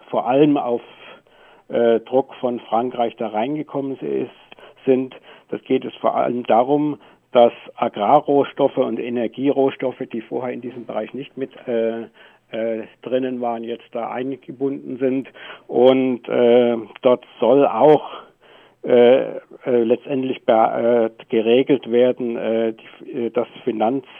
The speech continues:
äh, äh, Spekulationen letztendlich da halt eben auch reguliert werden müssten. Das sind Themen, die jetzt damit reingekommen sind. Das sind eigentlich Bereiche, die, äh, zunächst mal positiv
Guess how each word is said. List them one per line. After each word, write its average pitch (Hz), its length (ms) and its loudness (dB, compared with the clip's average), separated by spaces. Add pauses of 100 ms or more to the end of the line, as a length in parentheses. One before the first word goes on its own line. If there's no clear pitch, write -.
(200)
äh, 113 380 2 (640)
äh, 117 400 4 (120)
Spekulationen 127 1300 2 (240)
letztendlich 117 600 -4
da 110 240 -2
halt 110 160 -8
eben 107 120 -6
auch 95 160 -8 (120)
reguliert 117 500 -6
werden 101 260 -4
müssten. 117 300 -12
Das 113 160 -10
sind 113 180 -10
Themen, 131 320 -2
die 117 140 -6
jetzt 117 200 -8
damit 113 200 -10
reingekommen 147 640 -2
sind. 143 160 -6
Das 123 140 -10
sind 135 100 -12
eigentlich 120 380 -12
Bereiche, 117 380 -8
die, 113 420 -8 (340)
äh, 113 480 0
zunächst 123 300 -4
mal 110 80 -4
positiv 147 500 -2